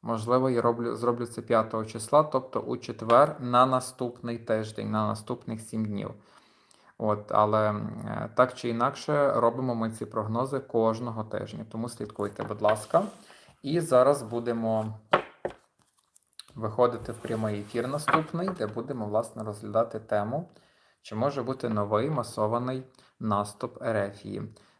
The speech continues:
Тому цей ефір я завершую.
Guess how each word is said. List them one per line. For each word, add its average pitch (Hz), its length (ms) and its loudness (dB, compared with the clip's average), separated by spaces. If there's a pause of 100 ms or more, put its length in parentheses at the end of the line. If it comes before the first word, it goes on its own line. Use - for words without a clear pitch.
(140)
Тому 120 520 0
цей 117 240 2
ефір 107 280 -4
я 104 160 -2
завершую. 110 840 0